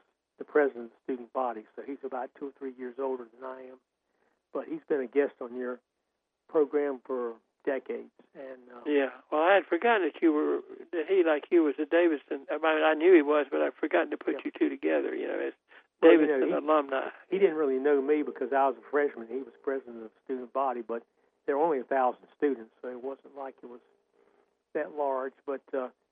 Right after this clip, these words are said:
Speaker 1: but, uh, you know, he's, he, he's re-, I guess he's retired now, and so he's
Speaker 2: I think he's doing some scholarly work, but he technically is retired from his longtime job, yes. I think he's writing a book, as a matter of fact.
Speaker 1: Yeah. Well, he,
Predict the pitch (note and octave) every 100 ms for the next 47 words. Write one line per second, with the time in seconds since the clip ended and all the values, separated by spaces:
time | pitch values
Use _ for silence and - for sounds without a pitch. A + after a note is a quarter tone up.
0 | _ _ _ C#3+ C#3 _ D3+ C3 B2+ C3+
1 | _ E3+ D3+ B2+ E3+ E3+ _ _ _ _
2 | _ _ _ _ _ - F3+ E3 _ F#3
3 | D#3+ D3 C3+ D3+ - D3 - A#2 - C#3+
4 | A#2+ A2+ A2 A2 A2 - B2 A#2+ _ -
5 | B2+ A#2 C3+ _ _ _ _ - F3+ -
6 | B3 G3 D#3 - F#3+ E3+ - C#3+ - G3+
7 | F#3 D3 C3+ C#3 C3+ B2+ D#3 D3 D3+ -
8 | F3 C#3+ - C#3+ - - - D#3 D3 B2+
9 | D3 C3+ - C#3 C3+ - C#3 B2+ C3+ C3
10 | C3 C#3 C#3+ - - - G3 E3+ - C#3+
11 | C3+ B2+ E3 D#3 C#3 - C#3 - - -
12 | - - B2+ B2 - _ _ _ _ _
13 | _ _ _ A#2 C#3